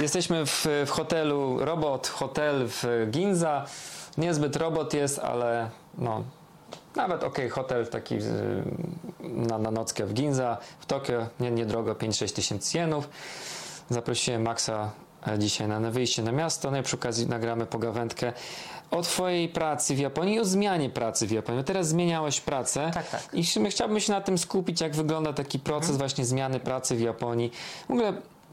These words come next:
Speaker 1: czym się zajmujesz w Japonii, bo nie ka-,
Speaker 2: <clears throat>
Speaker 1: każdy cię z-, kojarzy może, więc jakbyś się mógł
Speaker 2: No
Speaker 1: przedstawić.
Speaker 2: dobra,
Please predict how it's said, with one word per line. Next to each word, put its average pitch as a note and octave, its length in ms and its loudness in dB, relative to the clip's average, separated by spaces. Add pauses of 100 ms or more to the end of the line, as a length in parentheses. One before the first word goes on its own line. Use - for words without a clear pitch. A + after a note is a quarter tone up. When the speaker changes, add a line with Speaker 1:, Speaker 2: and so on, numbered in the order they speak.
(100)
Speaker 1:
czym G#3+ 160 2
się G#3+ 140 2
zajmujesz C#3 480 2
w B2 40 2
Japonii, B2+ 340 0
bo B2+ 100 2
nie B2 100 0
ka-, G3 240 0
Speaker 2:
<clears throat> - 0 -
Speaker 1:
każdy A#2 280 2
cię - 160 0
z-, A#2 460 2
kojarzy B2 400 0
może, A#2 300 0 (580)
więc A2+ 140 0
jakbyś A2 240 0
się - 100 0
mógł F#3+ 120 2
Speaker 2:
No A#3 60 2
Speaker 1:
przedstawić. A#2+ 380 0
Speaker 2:
dobra, A2 360 2